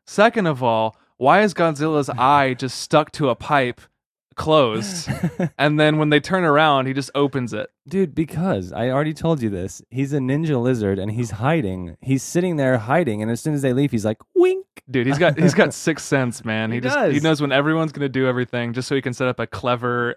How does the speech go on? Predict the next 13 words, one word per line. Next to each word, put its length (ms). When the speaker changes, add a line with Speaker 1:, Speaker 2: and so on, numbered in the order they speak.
Speaker 1:
uh, 200
moment 520
for 120
Speaker 2:
Al-, 60
Speaker 1:
screen. 440
Speaker 2:
also, 480
though, 520
uh, 300
another 300
note, 300
you, 360
he, 260
they, 380